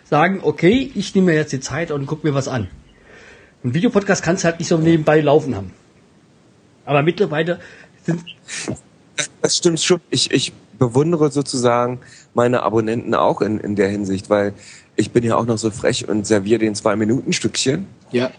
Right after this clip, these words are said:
Speaker 2: Äh, und zum Schluss hat man dann zwanzig Minuten, die zusammen was ergeben würden. Gott, jetzt klingelt hier das Telefon, da muss ich mal wegdrücken. Einen Augenblick.
Speaker 1: Da, da, da, da, da.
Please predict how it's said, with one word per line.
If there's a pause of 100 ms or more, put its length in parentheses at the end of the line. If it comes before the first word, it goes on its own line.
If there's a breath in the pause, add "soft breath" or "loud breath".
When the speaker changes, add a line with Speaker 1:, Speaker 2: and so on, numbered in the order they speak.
(240)
Speaker 2:
Äh,
und
zum
Schluss
hat
man
dann
zwanzig
Minuten,
die
zusammen
was
ergeben
würden.
Gott,
jetzt
klingelt
hier
das
Telefon,
da
muss
ich
mal
wegdrücken. (580 loud breath)
Einen
Augenblick. (500)
Speaker 1:
Da,
da, (100)
da,
da,
da.